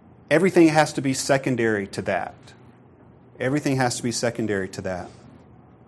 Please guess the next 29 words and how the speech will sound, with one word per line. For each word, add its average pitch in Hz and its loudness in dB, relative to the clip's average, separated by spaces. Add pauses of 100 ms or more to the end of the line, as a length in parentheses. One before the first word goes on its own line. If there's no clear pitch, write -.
(1000)
Verse 165 6
six, - 2
talking 156 2
about 139 6
Abraham 143 4
and 127 0
Sarah, 143 4
refers 127 2
back 123 4
to 117 -6
Genesis 123 -2
eighteen. 135 -2 (440)
And, 110 0 (300)
uh, 107 -4 (280)
obviously 139 4
the 120 -2
great 131 4
step 135 0
of 113 -10
faith 131 -2
that 113 -2
Abraham 127 -2
had 120 -4
to 113 -8
take, 123 -4 (320)
Sarah 139 2
had 131 0
to 127 -4
take 127 -4